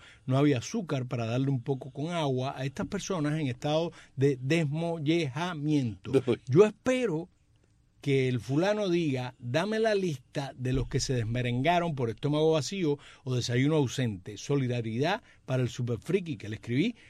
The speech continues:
Speaker 1: Ánimo para Naitat. Saludos a Merce y a Ismel. Luis Mario, extensivo a los demás revoltilocos. Abrazos al huevo que tiene la llave. Luis Jorge, el veterinario de Florida,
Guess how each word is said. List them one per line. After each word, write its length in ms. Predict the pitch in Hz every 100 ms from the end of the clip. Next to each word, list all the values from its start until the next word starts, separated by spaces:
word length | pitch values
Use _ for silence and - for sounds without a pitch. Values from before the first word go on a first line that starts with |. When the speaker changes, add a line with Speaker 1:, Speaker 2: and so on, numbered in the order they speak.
| -
Speaker 1:
Ánimo 420 | - 156 160 151
para 240 | 123 123 117
Naitat. 440 | 117 110 170 220 -
Saludos 420 | - 120 117 135
a 80 | 110
Merce 360 | 131 190 151 160
y 40 |
a 60 | 123
Ismel. 360 | 117 147 190 220 - - -
Luis 220 | 131 131 120
Mario, 480 | 147 202 226 254 - _ _ _
extensivo 840 | 123 - 151 139 131 254 254 247
a 120 | - 143
los 160 | 139
demás 200 | 131 151
revoltilocos. 640 | 175 156 123 120 107 85 85
Abrazos 540 | 117 160 160 160 160 131
al 120 | 135
huevo 440 | 147 202 175 156 175 - - -
que 140 | 131
tiene 240 | 120 160 156
la 140 | 135
llave. 420 | 139 139 110 90 - _ _
Luis 180 | 101 107
Jorge, 380 | 120 147 156 175 -
el 140 | 127
veterinario 680 | 117 113 113 107 131 139 135 -
de 100 | 110
Florida, 560 | 104 - 101 101 110 113